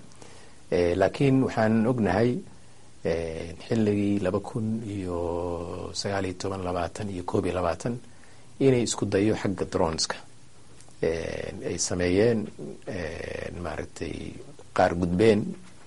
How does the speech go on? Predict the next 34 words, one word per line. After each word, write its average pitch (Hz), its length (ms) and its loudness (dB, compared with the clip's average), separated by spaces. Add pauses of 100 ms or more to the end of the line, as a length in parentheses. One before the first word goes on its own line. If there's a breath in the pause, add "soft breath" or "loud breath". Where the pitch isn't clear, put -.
(120)
eh, 87 160 -4
drones 101 500 -2
commercial 104 520 4
ah - 120 -6 (540 loud breath)
inay 95 220 0
rabeen 92 320 0
inay 85 240 0
u - 80 -2
rogaan, 85 480 4 (240)
eh, 82 60 -6 (800)
eh, - 180 -8
maaragtay, 90 500 -6 (680)
eh, 107 140 -8
military 92 500 2
grade. 98 320 4 (840 loud breath)
Eh, 82 760 -4 (320)
waxaan - 320 0
kaloo 113 240 6
ognahay 120 480 8 (100)
tijaabooyinkii 98 960 8
inay 90 160 6
u - 80 4
suura 92 280 4
geli 92 180 4
waayeen 85 540 4
sida 90 240 2
ay - 180 2
u, 110 160 -2 (340)
eh, 85 240 -2
maaragtay, 78 640 -2
rabeen 87 300 2
u - 40 -2
noqon 90 280 0
waayeen. 98 340 2